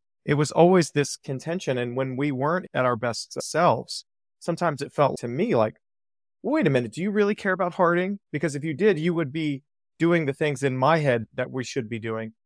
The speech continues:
And then she'd be going, "Do you even care about Audrey?" And that was where we had to fight hard. And that just takes good communication, just talk and just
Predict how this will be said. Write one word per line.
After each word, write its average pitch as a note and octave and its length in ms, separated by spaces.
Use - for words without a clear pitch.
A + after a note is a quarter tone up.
And C3+ 100
then C3+ 100
she'd G#3 240
be C#3+ 120
going, B2+ 240
"Do C#3 100
you D3+ 120
even D#3+ 200
care E3+ 140
about D3+ 200
Audrey?" D#3+ 440
And C#3+ 180
that F3 140
was D#3 220
where C3 500
we C3 160
had D3 320
to D#3+ 80
fight C#3 400
hard. C3 380
And B2 100
that B2+ 140
just C#3 160
takes - 320
good C3 200
communication, B2 720
just G#2+ 200
talk A#2+ 420
and A#2+ 140
just - 260